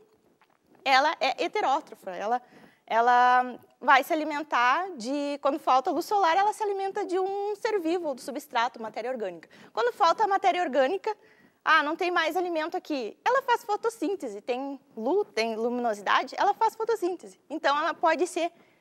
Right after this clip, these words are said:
mixtrófica, ela pode aí tá sendo uma ou outra. Viu que incrível? Aqui nessa imagem nós vemos um exemplo de plasmódio. Nessas bolinhas aqui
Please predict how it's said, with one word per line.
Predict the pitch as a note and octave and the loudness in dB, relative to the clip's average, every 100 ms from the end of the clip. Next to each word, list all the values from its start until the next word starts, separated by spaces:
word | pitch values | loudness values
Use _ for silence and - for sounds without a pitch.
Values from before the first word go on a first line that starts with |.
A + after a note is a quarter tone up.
| _ | _
mixtrófica, | D4 G4 - - E4 G3+ - - G3 E3+ | -2 -2 -4 -4 2 2 0 -12 -20 -18
ela | - G3 | -10 -10
pode | - A#3 A3 C4 C4+ - _ _ - | -2 -2 0 -4 -6 -10 _ _ -4
aí | C#4 C4 C#4 D4+ - | -2 0 -2 -4 0
tá | C#4 C4 C4 - | 4 6 4 -2
sendo | - C#4 C#4 | -4 -2 -2
uma | C#4+ C#4 D#4 F#4+ - - | -2 -2 -2 -4 -6 -2
ou | F4+ E4 | 0 0
outra. | G#3 - F3 - _ _ _ | -4 -6 -16 -18 _ _ _
Viu | B3 F4+ | -6 -6
que | C#4+ | -6
incrível? | A#3+ - F4+ D#4+ G#3+ D#3+ _ _ _ _ _ A3+ | -8 -2 0 0 -4 -6 _ _ _ _ _ -8
Aqui | A#3 E4+ | -4 -2
nessa | G4 - F4 | -2 0 -2
imagem | C#4+ B3+ D4 D#4+ D4+ | 2 2 2 0 -6
nós | D4 D4 - | -6 -8 -6
vemos | B3 B3 D#4 - _ _ _ - | -4 -4 -6 -12 _ _ _ -8
um | |
exemplo | D4 C4 C4 D4+ D4 | -4 -2 -2 -2 -4
de | C4 | -6
plasmódio. | - C#4+ C#4+ B3+ A#3 A3+ A#3 G#3+ F#3+ E3+ _ _ _ _ _ | 0 2 2 0 0 2 2 0 -8 -12 _ _ _ _ _
Nessas | G3+ A#3 - A#3+ G3 | -8 -6 -4 -4 -2
bolinhas | A3 G#3+ F#3+ A#3 F4+ G4 B3 G#3 | 0 0 0 -2 0 0 -2 -6
aqui | G3+ C4 | -8 -8